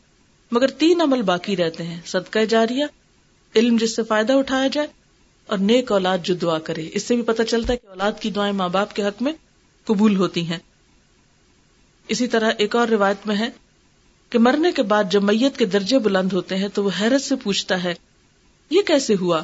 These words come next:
اللہ تعالیٰ کی طرف سے اس کو بتایا جاتا ہے کہ تمہاری اولاد تمہارے لیے بخشش کی دعا کرتی رہی ہے،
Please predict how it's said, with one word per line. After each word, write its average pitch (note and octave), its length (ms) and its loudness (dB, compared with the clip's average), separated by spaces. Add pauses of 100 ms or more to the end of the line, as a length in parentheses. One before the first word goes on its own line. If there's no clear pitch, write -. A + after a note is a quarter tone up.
(800)
اللہ G3+ 160 2
تعالیٰ G#3 320 2
کی A#3 120 -4
طرف A3 220 0
سے A3 100 -6
اس G#3 140 -4
کو G#3 80 0
بتایا G3 360 0
جاتا F#3 400 -2
ہے E3+ 100 -4 (640)
کہ G#3 120 -6
تمہاری G3 400 0
اولاد F3 320 0 (100)
تمہارے E3+ 320 -4
لیے F#3+ 180 -4
بخشش E3+ 400 -4
کی G3 100 -6
دعا E3+ 200 0
کرتی E3 380 -6
رہی D#3+ 180 -6
ہے، E3+ 80 -16